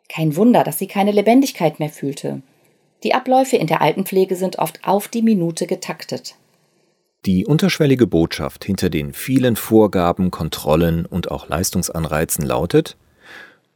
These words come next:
Speaker 2: ohne das arbeitet ihr nach Lust und Laune und gefährdet unseren wirtschaftlichen Erfolg. Es mag gar nicht so krass gemeint sein, aber Mitarbeiter reagieren oft empfindlich auf die Unterstellungen, die da mitschwingen.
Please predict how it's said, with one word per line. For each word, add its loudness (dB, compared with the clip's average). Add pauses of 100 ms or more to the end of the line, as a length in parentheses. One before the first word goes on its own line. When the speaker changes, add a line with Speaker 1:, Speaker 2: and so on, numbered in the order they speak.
(120)
Speaker 2:
ohne 4
das -2
arbeitet -2
ihr -4
nach -6
Lust 0
und -6
Laune 4
und -10
gefährdet 2
unseren -2
wirtschaftlichen -8
Erfolg. -10 (520)
Es -8
mag 2
gar 2
nicht -4
so -2
krass -6
gemeint -4
sein, -6 (340)
aber 2
Mitarbeiter 0
reagieren 4
oft -6
empfindlich -4
auf -2
die -2
Unterstellungen, -2
die -12
da -4
mitschwingen. -4